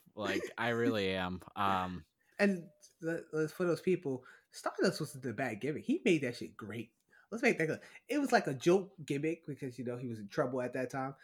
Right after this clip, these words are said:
Speaker 2: For peop-, cer-, not a lot of people could make a joke gimmick an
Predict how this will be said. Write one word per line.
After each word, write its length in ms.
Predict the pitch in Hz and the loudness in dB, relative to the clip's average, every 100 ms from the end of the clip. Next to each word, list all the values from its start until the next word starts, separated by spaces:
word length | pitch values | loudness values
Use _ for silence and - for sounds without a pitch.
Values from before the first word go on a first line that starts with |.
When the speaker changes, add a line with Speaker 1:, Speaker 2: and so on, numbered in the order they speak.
| - _ | -20 _
Speaker 2:
For 320 | - 165 143 | -2 2 2
peop-, 340 | 131 - 254 - | 2 2 2 0
cer-, 260 | - 254 - | -6 -6 -4
not 200 | 202 - | -4 0
a 20 | |
lot 160 | 190 165 | 2 2
of 80 | |
people 240 | - 277 160 | 4 2 2
could 140 | 156 | 0
make 300 | 185 175 - - _ _ _ _ - | 0 0 -4 -20 _ _ _ _ -2
a 120 | 135 117 120 | -2 -2 -4
joke 320 | - 196 190 - _ - | 2 4 4 -2 _ -2
gimmick 440 | 233 190 127 - - _ _ _ | 2 2 0 -4 -14 _ _ _
an 80 | - | -6